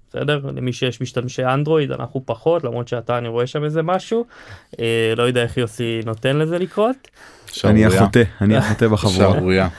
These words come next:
Speaker 1: <laughs> אז בעצם, אה, דמיינו את זה, שבעצם איזושהי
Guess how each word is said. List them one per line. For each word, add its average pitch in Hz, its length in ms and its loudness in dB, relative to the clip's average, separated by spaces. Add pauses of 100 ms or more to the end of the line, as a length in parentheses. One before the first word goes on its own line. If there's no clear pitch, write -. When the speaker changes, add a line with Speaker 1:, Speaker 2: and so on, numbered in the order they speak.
(160)
Speaker 1:
<laughs> 190 220 -12
אז 117 180 -2
בעצם, 143 480 2
אה, 135 220 4
דמיינו 156 540 4
את 135 80 2
זה, 165 220 4
שבעצם 139 440 0
איזושהי 147 340 0